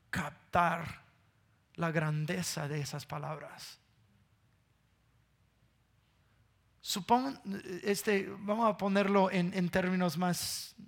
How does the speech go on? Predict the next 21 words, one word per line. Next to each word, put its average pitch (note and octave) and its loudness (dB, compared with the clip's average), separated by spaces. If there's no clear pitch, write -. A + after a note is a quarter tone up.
diminuidos. E3+ -2
¿Cómo? D#3+ -4
Diminutivos, D3 -4
gracias, C#3+ -10
mi C3+ -10
amor. B2+ -12
Por D#3+ -6
eso C#3+ -6
ella D3 -2
está C#3 -8
sentada D3 -12
allí. E3+ -14
<laughs> - -4
Supongamos G#3+ 4
de F#3 2
que F#3 0
tú G#3 0
comenzaste F#3+ 0
en F3+ 0
una F3 -2
compañía, D#3+ -2